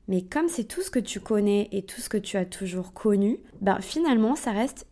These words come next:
une zone de confort. Ça te rassure dans le fond, tu vois. T'es pas bien, mais comme t'as connu que ça, ben c'est comme si t'étais au chaud malgré tout, tu vois. Tu reconnais un petit peu ce que t'as toujours connu.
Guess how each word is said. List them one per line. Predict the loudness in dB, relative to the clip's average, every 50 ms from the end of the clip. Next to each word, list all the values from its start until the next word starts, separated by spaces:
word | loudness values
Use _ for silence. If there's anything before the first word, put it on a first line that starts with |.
| -6 _
une | 4 6 6
zone | 6 6 4 4 4
de | 4 4 2
confort. | 0 -2 -4 -4 -4 -4 -6 -6 -8 -12 -18 _
Ça | -6 -6 -4
te | -2 0
rassure | 0 2 2 2 2 0 -4 -2 -2
dans | 0 0 0
le | -2
fond, | -4 -6 -10 -12 -12 -16 -18 -16
tu | -10 -6 -4
vois. | -4 -4 -6 -10 -18 -20 -20 -20 -4 -2
T'es | -2 2
pas | 2 2 4
bien, | 4 4 4 4 4 4
mais | 4 4 2 0 -2 -4 -2
comme | 0 0 2
t'as | 0 0
connu | 0 0 2 2 4 2 2 0
que | 2 2 2 2
ça, | 2 0 -2 -2 -2 -4 -10 _ _
ben | 2 2 4 4 4 4 2 2 2 0 -2 -4 -8 -8 -10 -10
c'est | -8 -6 -6 -2
comme | 0 0 0
si | 0 -2 0
t'étais | 0 2 4 4
au | 4 4 4
chaud | 2 2 4 4 6
malgré | 6 4 4 2 0 0 -2
tout, | -2 -6 -10
tu | -10 -8 -6 -4
vois. | -4 -4 -4
Tu | -6 -10 -8 -8 -2
reconnais | 2 2 2 4 4 4 4 6 4 4
un | 2 0
petit | -2 -4 -8 -8
peu | -6 -6
ce | -6 -6 -8
que | -10
t'as | -8 -8 -8 -8
toujours | -8 -10 -10 -10 -10 -6
connu. | -4 -2 -2 -2 -2